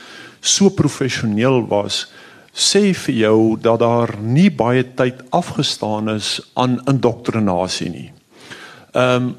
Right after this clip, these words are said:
en ek wil die argument verder vat, ehm, en sê, eh, 'n mens sien dit eintlik in hoe die, ehm, die vredesproses uitgespeel het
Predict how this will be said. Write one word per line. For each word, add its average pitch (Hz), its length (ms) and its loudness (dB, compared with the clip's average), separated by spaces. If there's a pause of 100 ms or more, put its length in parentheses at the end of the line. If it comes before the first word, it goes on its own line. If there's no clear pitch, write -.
(140)
en 151 480 0 (320)
ek 151 280 0
wil 135 580 6 (100)
die 135 240 2
argument 127 720 0
verder 185 760 -2 (200)
vat, - 380 -2 (540)
ehm, 127 560 0 (200)
en 127 280 0
sê, 139 600 0 (100)
eh, 131 180 0 (120)
'n 127 140 0
mens 127 480 0
sien 226 280 4
dit 139 300 0
eintlik 135 720 -2
in 127 160 0
hoe 147 520 2
die, 127 420 2 (460)
ehm, 113 500 0 (340)
die 117 320 -4
vredesproses - 2000 0
uitgespeel - 800 -2
het 120 260 -4